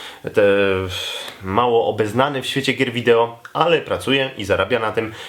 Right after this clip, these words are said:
jest zawodowcem. Jakkolwiek by się to niektórym osobom nie podobało.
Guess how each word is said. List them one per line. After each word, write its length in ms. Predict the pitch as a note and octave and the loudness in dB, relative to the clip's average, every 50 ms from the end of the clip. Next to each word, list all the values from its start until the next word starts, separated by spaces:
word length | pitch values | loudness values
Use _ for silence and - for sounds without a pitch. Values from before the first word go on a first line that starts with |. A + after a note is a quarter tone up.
| - - | -6 0
jest 240 | A#2 B2+ C3+ - - | 0 0 0 0 -2
zawodowcem. 580 | G2 G2+ F#2 F#2+ E2+ C#2 - - - - - - - - - | -2 0 0 2 0 0 -2 -4 -8 -12 -12 -12 -16 -6 -4
Jakkolwiek 460 | A#2+ B2+ - - A2+ G#2+ F#2 G2 F2+ | -4 -2 0 0 0 0 0 -2 -4
by 240 | F#2 F2+ F2 E2+ F2+ F2+ - - - - - | -2 -2 -2 -2 -2 -4 -8 -14 -18 -12 -4
się 140 | - F#2+ | -2 -2
to 160 | F#2 G2 F#2+ F2+ | 0 0 0 0
niektórym 580 | F2 F2 E2+ - - F2 F2+ F2 F2 F2 F2+ F#2 | 0 -2 -4 -6 -4 -2 -2 -2 -2 -4 -6 -6
osobom 360 | G2+ - - F#2 E2+ F2 F#2+ | -4 -2 -2 0 0 0 -2
nie 100 | A2+ A#2+ | -2 0
podobało. 500 | A#2 B2+ - F3+ F3 E3+ C#3 F#2 D2+ - | 0 0 2 2 2 2 2 0 -4 -6